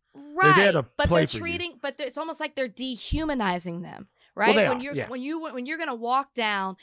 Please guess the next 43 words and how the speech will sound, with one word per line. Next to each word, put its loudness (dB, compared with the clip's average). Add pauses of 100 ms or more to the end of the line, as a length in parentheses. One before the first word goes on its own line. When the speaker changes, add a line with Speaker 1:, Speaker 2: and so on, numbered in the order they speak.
(120)
Speaker 1:
and -12
pour -6
popcorn, -4 (300)
corn -8
on -8
another -6
human -10
being, -10 (380)
it's -8
like -2
they're -6
treating -8
them -4
like -6
they're -4
animals. -6
That's -4
what -8
that -2
looked -12
like -12
to -14
me. -14 (180)
You -10
spit -10
on -2
them, -8
you -16
talk -8
to -14
them -6
any -8
kind -6
of -6
way, -4 (220)
as -4
if -12
they're -6
machines -8
out -6
there -6
rather -6
than -12